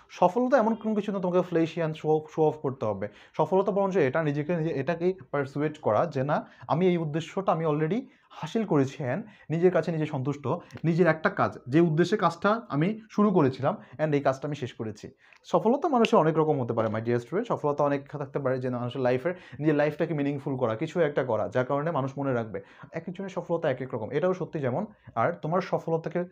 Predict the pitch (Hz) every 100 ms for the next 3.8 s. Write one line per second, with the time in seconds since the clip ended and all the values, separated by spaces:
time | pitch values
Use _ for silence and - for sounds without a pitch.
0 | _ - - 160 127 131 151 151 160 156
1 | 147 135 131 196 - - - 151 156 185
2 | 185 151 139 139 131 139 156 240 - -
3 | 117 131 127 127 110 110 107 98